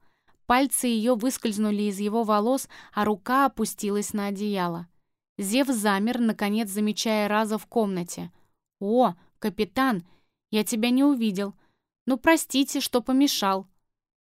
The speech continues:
Зычно рассмеялся бородач. "Ну что, моё предложение в силе?"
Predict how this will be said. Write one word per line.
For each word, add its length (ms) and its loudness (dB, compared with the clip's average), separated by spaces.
Зычно 480 -2
рассмеялся 680 -2
бородач. 600 -4
"Ну 160 4
что, 360 -2
моё 240 0
предложение 640 4
в 60 -4
силе?" 460 2